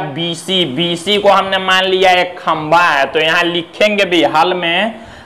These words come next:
हम लोग figure तो बनाते हैं, क्योंकि हम लोग कला नहीं पढ़ रहे हैं, math पढ़ रहे हैं, तो math के हिसाब से figure बनाएंगे, लेकिन लिख देंगे कौन क्या है।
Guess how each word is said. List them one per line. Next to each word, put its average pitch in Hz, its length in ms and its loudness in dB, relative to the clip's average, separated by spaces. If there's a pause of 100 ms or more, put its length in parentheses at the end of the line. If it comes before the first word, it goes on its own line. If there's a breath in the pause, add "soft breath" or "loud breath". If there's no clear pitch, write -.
हम 156 140 2
लोग 175 220 2
figure 175 340 4
तो 196 140 0
बनाते 175 480 0
हैं, 196 500 2
क्योंकि 175 280 -2
हम 185 160 2
लोग 185 260 2
कला 175 260 4
नहीं 196 220 0
पढ़ 196 220 2
रहे 190 140 4
हैं, 185 100 2
math 175 420 0
पढ़ 180 120 4
रहे 185 180 2
हैं, 180 160 4
तो 175 80 4
math 170 400 2
के 190 60 -2
हिसाब 180 360 2
से 185 140 -2
figure 180 340 0
बनाएंगे, 180 460 0
लेकिन 170 340 -2
लिख 180 180 2
देंगे 175 360 2
कौन 160 320 2
क्या 151 280 0
है। 139 420 0